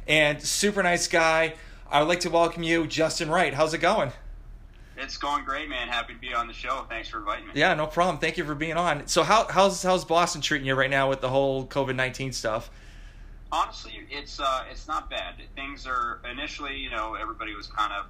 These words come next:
Speaker 2: freaking out and, and, you know, it, it, we were all kind of going through the same thing. I was talking to my fiance about this. I had, like, a couple weeks at the very beginning where, you know, I was kind of losing my mind a little bit. And, and now everything's good. I mean, fortunately, the response here has been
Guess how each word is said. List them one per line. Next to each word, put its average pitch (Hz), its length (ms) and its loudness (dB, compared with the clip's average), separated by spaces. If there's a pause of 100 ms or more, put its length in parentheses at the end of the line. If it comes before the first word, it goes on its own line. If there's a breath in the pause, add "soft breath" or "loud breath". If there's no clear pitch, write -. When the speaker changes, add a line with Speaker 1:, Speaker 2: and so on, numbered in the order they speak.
Speaker 2:
freaking 101 300 -8
out 95 280 0
and, 90 280 -14
and, 92 340 -14
you - 140 -10
know, 87 180 2
it, 95 240 -6
it, 101 140 -8
we 110 100 -2
were 110 100 2
all 104 100 -4
kind 101 200 -2
of 98 80 -6
going 101 220 -6
through 107 80 -8
the - 80 -12
same 95 360 -4
thing. 101 280 -2 (340 loud breath)
I 113 100 2
was 117 120 -6
talking 120 220 0
to 117 40 -6
my 101 140 -2
fiance 101 440 -6
about 92 240 -8
this. 98 140 -14
I 110 80 -4
had, 120 220 -4
like, 110 160 -10
a - 20 -14
couple 135 320 -6
weeks 127 240 -12
at - 100 -18
the 156 60 -16
very 98 280 -12
beginning 90 520 -10
where, 90 320 -8 (540)
you 104 160 -2
know, 95 360 -2
I 101 140 2
was 101 240 -6
kind 113 240 -2
of 98 100 -10
losing 98 220 -10
my 92 120 -4
mind 92 280 -6
a 92 80 -14
little 90 140 -12
bit. 90 200 -12
And, 95 280 -14
and 135 160 -10
now 156 220 2
everything's 147 360 -10
good. 147 220 -6
I 123 80 -6
mean, 113 120 -10
fortunately, 139 500 -4
the 117 80 -8
response 110 500 -4
here 117 320 -10
has 92 160 -16
been 98 420 -12